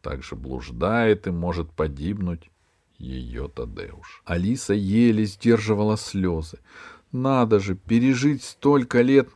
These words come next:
под океаном и погибнуть дома, на родной земле. Она перевела взгляд на противоположный берег. За рекой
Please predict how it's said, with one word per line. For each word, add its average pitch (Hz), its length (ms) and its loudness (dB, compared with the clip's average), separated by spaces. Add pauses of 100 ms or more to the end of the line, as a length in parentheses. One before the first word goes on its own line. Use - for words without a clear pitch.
под 110 180 2
океаном 123 640 2 (260)
и 120 100 2
погибнуть 139 800 2
дома, 123 540 2 (200)
на 95 200 0
родной 135 440 4
земле. 131 720 0 (880)
Она 117 240 -8
перевела 85 520 -2
взгляд 90 560 0
на 90 120 -2
противоположный 82 960 -4
берег. 64 580 -12 (720)
За 90 140 -6
рекой 123 580 -2